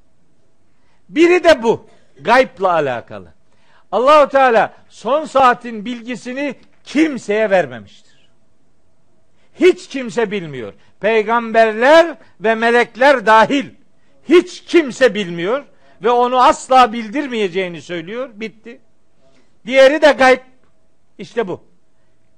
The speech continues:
Kimin nasıl bir dönüşüm meydana getireceği gaybın konusudur ve o gaybı Allah'tan başka hiç kimse bilmiyor.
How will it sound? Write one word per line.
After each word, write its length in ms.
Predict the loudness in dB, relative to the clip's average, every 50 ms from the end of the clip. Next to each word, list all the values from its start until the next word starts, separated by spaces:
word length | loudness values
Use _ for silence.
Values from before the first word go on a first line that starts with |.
| _ _
Kimin 600 | -14 -10 -10 -8 -6 -6 -6 -8 -8 -12 -20 -20 _ _ _ _ -18
nasıl 520 | -10 -8 -6 -6 -6 -6 -8 -8 -8 -8
bir 220 | -10 -12 -10 -6 -6
dönüşüm 460 | -6 -6 -6 -8 -14 -14 -16 -14 -12
meydana 440 | -8 -6 -6 -6 -6 -8 -8 -8 -10
getireceği 760 | -10 -10 -10 -10 -10 -10 -10 -10 -12 -12 -12 -12 -14 -10
gaybın 420 | -8 -6 -6 -6 -6 -8 -12 -8 -6
konusudur 560 | -4 -4 -4 -6 -12 -18 -20 -18 -16 -16 -16 -18 _ _ _ _ _ -12
ve 120 | -8 -6 -4
o 160 | -4 -4 -2
gaybı 320 | -2 -2 -2 -2 -4 -6
Allah'tan 560 | -6 -4 -4 -4 -4 -4 -6 -8 -12 -12 -10
başka 240 | -12 -12 -12 -12 -14
hiç 180 | -14 -14 -16 -20
kimse 280 | -20 -20 -18 -18 -18
bilmiyor. 300 | -18 -20 -20 -20 -20 -20